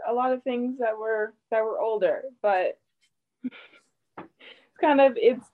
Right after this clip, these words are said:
totally not, like, my parents' influence. It's just something that I've stumbled upon, uh, kind of as I go.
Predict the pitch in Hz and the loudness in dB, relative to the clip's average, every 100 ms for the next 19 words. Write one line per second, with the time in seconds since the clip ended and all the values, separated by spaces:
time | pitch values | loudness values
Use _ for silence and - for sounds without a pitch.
0 | _ - 277 294 277 277 254 - 240 240 | _ 2 6 6 6 6 4 2 0 2
1 | 240 233 - 254 240 240 240 226 226 214 | 0 0 -4 -4 -4 -4 -8 -8 -4 -2
2 | 202 202 208 202 220 208 214 196 190 185 | -2 -6 -6 -6 -2 -4 -4 -4 -2 -2
3 | 180 _ 185 185 180 180 165 165 170 175 | -4 _ -8 -4 -4 -4 -6 -6 -8 -12
4 | _ _ _ _ - 233 214 196 180 170 | _ _ _ _ -10 0 2 2 4 2
5 | 175 165 160 139 104 117 | 2 -2 0 0 0 -4